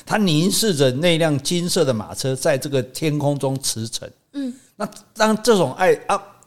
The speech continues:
Speaker 1: 阿波罗不可能回-，回报他嘛。
Speaker 2: 啊，是。
Speaker 1: 对，那，那你是，我是神，你是人啊，而且我们也没有感情啊，对不对？但是呢，他对阿波罗的痴情从来没有改变。
Speaker 2: 哇。
Speaker 1: 每天就只要起，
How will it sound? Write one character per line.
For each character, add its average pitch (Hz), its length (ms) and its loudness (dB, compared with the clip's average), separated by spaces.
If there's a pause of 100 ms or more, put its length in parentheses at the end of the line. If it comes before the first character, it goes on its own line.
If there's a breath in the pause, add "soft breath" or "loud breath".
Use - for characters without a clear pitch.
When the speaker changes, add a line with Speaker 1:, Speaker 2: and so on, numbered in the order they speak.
(180)
Speaker 1:
阿 190 100 2
波 202 140 2
罗 160 100 6
不 131 100 -6
可 143 80 -4
能 113 140 -2
回-， 110 160 -4
回 120 240 -10
报 123 220 -4
他 101 240 -12
嘛。 107 100 -18 (220)
Speaker 2:
啊， - 180 -8
是。 127 140 -4
Speaker 1:
对， 131 180 2
那， 156 240 0
那 170 180 0
你 127 200 -6
是， 156 160 -6
我 123 120 -6
是 - 140 -6
神， 107 240 -6
你 101 60 -10
是 135 160 -6
人 110 280 -6
啊， 110 200 -6
而 131 40 -6
且 127 220 -4 (220 loud breath)
我 98 100 -8
们 131 140 -2
也 117 80 -4
没 120 100 -6
有 143 80 -2
感 95 260 -8
情 95 240 -10
啊， 95 160 -16
对 101 80 -14
不 92 80 -16
对？ 104 120 -16
但 175 180 0
是 190 180 0
呢， 151 160 2 (240 loud breath)
他 170 160 0
对 175 180 4
阿 160 140 2
波 156 160 2
罗 135 140 4
的 120 80 2
痴 147 240 -2
情 104 340 -6
从 185 220 -4
来 202 140 2
没 165 100 -2
有 160 100 -2
改 95 200 -8
变。 113 280 -10 (520 loud breath)
Speaker 2:
哇。 240 100 -4
Speaker 1:
每 147 180 2
天 202 340 2
就 185 120 0
只 - 120 -4
要 160 120 4
起， - 280 -4